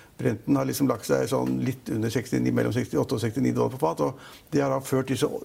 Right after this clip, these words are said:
aksjene som er korrelert med oljeprisen, nemlig da Equinor og, A-, A-, og Aker B P, og det er noe opp sånn mellom, ja, en halv prosent, en prosent og halvannen prosent i dag, som man kunne forutse. Så de som regner med at oljeprisen skal opp, har da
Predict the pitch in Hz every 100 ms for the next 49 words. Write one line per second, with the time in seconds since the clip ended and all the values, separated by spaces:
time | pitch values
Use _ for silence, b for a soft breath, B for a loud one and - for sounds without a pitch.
0 | - - 123 - - 139 - 131 127 -
1 | 131 113 127 123 175 143 123 127 123 110
2 | 131 165 208 B B B B - - 131
3 | 135 151 127 - - - 131 139 131 -
4 | 143 135 143 123 135 131 120 - 180 -
5 | 147 131 131 131 - - - - 64 62
6 | 120 - - - - 120 110 120 117 131
7 | 131 117 123 120 120 120 131 120 123 120
8 | 120 147 170 B B B B - 147 135
9 | - 135 127 120 110 131 120 - - 139
10 | 147 147 139 127 151 147 131 131 139 117
11 | 127 131 185 202 - 139 139